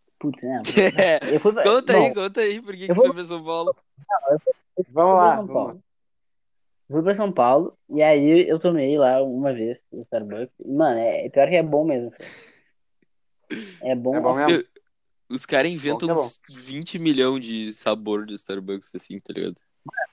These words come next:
Speaker 1: eu me perdi, velho. Nossa, muita coisa. E agora o, mano, o Andrés postou, vocês viram o bagulho que o Andrés postou no grupo?
Speaker 2: Sim, eu vi.
Speaker 3: Sim.
Speaker 1: Mano, tem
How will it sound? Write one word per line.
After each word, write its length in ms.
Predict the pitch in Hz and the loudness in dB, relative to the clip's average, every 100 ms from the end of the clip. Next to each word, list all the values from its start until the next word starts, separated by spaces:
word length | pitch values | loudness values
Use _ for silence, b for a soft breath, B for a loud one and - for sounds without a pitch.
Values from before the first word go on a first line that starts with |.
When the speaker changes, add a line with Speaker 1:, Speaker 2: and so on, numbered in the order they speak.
| 113 | -8
Speaker 1:
eu 120 | 131 | -6
me 100 | 160 | -4
perdi, 540 | 175 220 254 _ - 233 | 0 0 0 _ -14 -6
velho. 360 | 156 101 - - 143 160 156 | -6 -6 -12 -14 -8 -8 -8
Nossa, 300 | 170 165 - _ _ - - _ _ _ _ _ - | -6 -6 -6 _ _ -20 -20 _ _ _ _ _ -18
muita 240 | 147 139 | -14 -14
coisa. 240 | - 147 - - _ _ _ _ _ _ | -10 -10 -10 -18 _ _ _ _ _ _
E 60 | - | 2
agora 400 | 139 139 147 160 | 4 6 8 8
o, 600 | 165 156 156 151 139 110 - _ _ - | 6 4 4 2 0 -2 -10 _ _ 0
mano, 220 | - 143 | 2 2
o 40 | |
Andrés 440 | 156 165 135 151 180 | 2 2 2 2 0
postou, 360 | - 151 - 160 | -6 -6 -4 -4
vocês 120 | 156 | -4
viram 220 | 190 214 | -4 0
o 40 | |
bagulho 260 | 165 147 151 | 0 0 -2
que 80 | 147 | -4
o 40 | |
Andrés 200 | 131 131 | -6 -6
postou 280 | - 120 135 | -12 -10 -6
no 80 | 127 | -4
grupo? 160 | 123 139 | -2 -2
Speaker 2:
Sim, 200 | 113 101 | 0 4
eu 180 | 101 101 | 4 4
vi. 260 | 107 104 _ _ _ _ _ | 2 0 _ _ _ _ _
Speaker 3:
Sim. 300 | _ 208 220 247 - _ _ - _ _ _ _ _ - | _ 0 2 0 -6 _ _ -20 _ _ _ _ _ -4
Speaker 1:
Mano, 320 | 202 175 139 | 0 2 0
tem 360 | 170 196 208 | -2 -4 -8